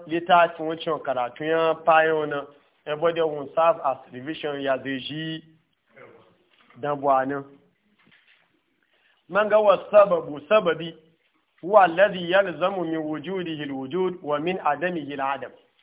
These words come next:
Sababi ga yin yana nga dambu. Hukunci ya wuce a biyu nan. Ka ga mu dan ba hukunci ya wuce a jiki a nan? Wa a biya nan.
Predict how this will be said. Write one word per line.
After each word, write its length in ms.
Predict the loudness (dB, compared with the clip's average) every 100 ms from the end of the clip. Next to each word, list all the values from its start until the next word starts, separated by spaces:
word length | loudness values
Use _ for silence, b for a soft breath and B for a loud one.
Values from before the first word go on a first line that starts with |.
| _ _
Sababi 340 | 4 4 4 -2
ga 140 | 0
yin 120 | 0 -2
yana 280 | -4 -2 -2
nga 260 | 2 0
dambu. 600 | 2 -4 -4 -6 -8 -12 _ _ _ _ _ _ _ _ _ _ _ _ _ _ _ -4
Hukunci 520 | -2 0 -2 -2 -2
ya 160 | 0
wuce 200 | -2 -2 -2
a 100 | -4
biyu 220 | -6 -6
nan. 180 | -6 -8 -14 _ _ _ _ _ _ _
Ka 140 | 2 6
ga 120 | 6
mu 240 | 4 0 -4
dan 240 | 0 2
ba 100 | 4
hukunci 360 | 4 2 -6 -4
ya 60 | -2
wuce 180 | 0
a 120 | 0 0
jiki 180 | 2
a 100 | 2
nan? 180 | 2 -2 -6 _ _ _ _ _ _ _ _ 0
Wa 140 | 2
a 60 | 4
biya 260 | 6 6
nan. 160 | 4